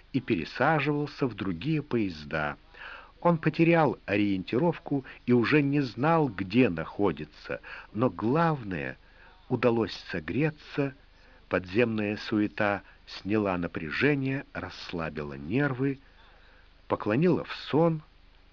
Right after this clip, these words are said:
Откинувшись на спинку сиденья, он задремал. Это была чуткая, тревожная дрема. Дремлющий в метро человек уязвим для карманников, хулиганов,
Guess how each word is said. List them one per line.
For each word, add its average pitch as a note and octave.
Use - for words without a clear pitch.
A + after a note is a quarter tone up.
Откинувшись G#2+
на D#2+
спинку D#3
сиденья, C#3+
он D3
задремал. D2
Это C3+
была D#3
чуткая, -
тревожная G#2+
дрема. D#2+
Дремлющий C3+
в G#2+
метро C3
человек C3+
уязвим A#2
для G#2+
карманников, B2
хулиганов, G2+